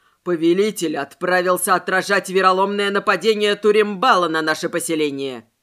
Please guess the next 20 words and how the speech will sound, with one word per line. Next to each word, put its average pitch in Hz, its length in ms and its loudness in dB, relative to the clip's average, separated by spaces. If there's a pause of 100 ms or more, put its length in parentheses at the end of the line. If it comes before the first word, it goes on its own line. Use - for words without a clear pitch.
(120)
Но, 151 280 -4
похоже, 165 680 -2
это 165 240 -4
был 175 240 0
всего 190 400 0
лишь 185 180 -2
отвлекающий 196 760 -2
маневр. 214 680 -2 (360)
Если 139 420 -8
я 160 240 -2
притащу 160 600 -8
тебя 135 280 -8
повелителю, 165 880 -6 (240)
то 185 120 -6
он 190 160 0
определенно 214 760 0
наградит 214 640 -2
меня". 127 460 -12 (460)
"Попробуй, 330 640 -4
придурок!" 165 800 -8